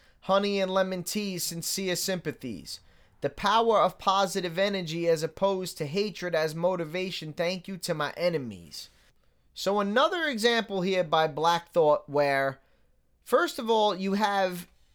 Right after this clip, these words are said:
nine syllables rhymed in the first two bars, which is very, very impressive on itself. But then after that, he keeps up the same rhyme scheme with sympathies, energies, all that.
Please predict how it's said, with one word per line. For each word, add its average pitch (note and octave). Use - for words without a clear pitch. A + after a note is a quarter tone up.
nine B3+
syllables E3+
rhymed D3
in C#3
the C#3
first E3+
two E3+
bars, A#2+
which C3
is B2
very, F3+
very E3
impressive C#3+
on C3
itself. A#2
But D#3
then A#3+
after A3
that, C3+
he F3
keeps E4
up -
the G3
same G3+
rhyme G3
scheme C3+
with C3+
sympathies, E3
energies, D3+
all D3+
that. C3+